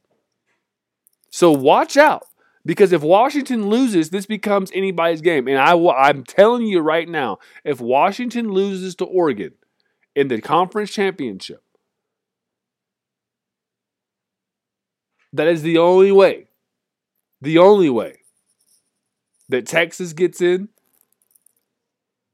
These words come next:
Oregon gets in, and even then, Oregon's not gonna get in because the weight's not gonna be enough.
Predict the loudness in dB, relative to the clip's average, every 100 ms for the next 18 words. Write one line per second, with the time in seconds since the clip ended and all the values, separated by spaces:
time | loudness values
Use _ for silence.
0 | _ _ _ _ 4 8 8 6 0 -2
1 | -4 0 -2 -2 -8 _ _ _ _ _
2 | _ _ _ _ -6 0 0 2 0 -2
3 | 0 2 2 2 -2 -2 -4 -4 -6 -2
4 | -2 0 -4 -4 -4 -4 -2 0 0 -2
5 | -8 -6 -8 -4 -4 -4 -8 -16 -20